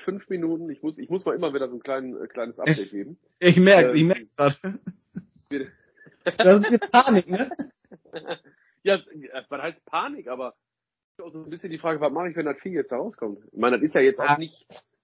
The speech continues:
Speaker 1: äh, eine Ratte von fünfzehn Zentimetern oder so, aber
Speaker 2: Ich sag mal so, das Vieh ist da ja jetzt schon seit,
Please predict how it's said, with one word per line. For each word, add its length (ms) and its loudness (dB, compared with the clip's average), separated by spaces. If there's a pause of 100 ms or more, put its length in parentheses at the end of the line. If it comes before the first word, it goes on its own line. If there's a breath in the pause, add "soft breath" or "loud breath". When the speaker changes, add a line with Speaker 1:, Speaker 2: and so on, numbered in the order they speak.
(140)
Speaker 1:
äh, 220 -2
eine 240 -10
Ratte 300 -10
von 180 -14
fünfzehn 340 -16
Zentimetern 560 -6
oder 100 -6
so, 200 -6
aber 240 -6 (540)
Speaker 2:
Ich 100 -8
sag 180 2
mal 200 4
so, 260 4 (160)
das 200 -8
Vieh 200 0
ist 220 -2
da 40 4
ja 140 6
jetzt 220 2
schon 260 6
seit, 460 6